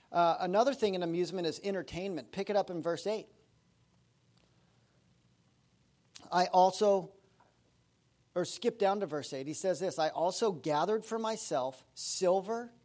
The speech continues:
and gold and the treasure of kings and provinces." Entertainment. "I got singers, both men and women, many concubines,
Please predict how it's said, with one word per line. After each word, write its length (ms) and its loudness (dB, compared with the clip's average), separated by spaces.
and 280 -4
gold 540 0
and 200 -2
the 60 -2
treasure 840 -2
of 240 -4
kings 560 -10
and 180 -8
provinces." 800 -8
Entertainment. 640 -8
"I 160 -4
got 320 -2
singers, 840 -6
both 280 0
men 300 -2
and 160 -6
women, 440 -4
many 280 -2
concubines, 1160 -4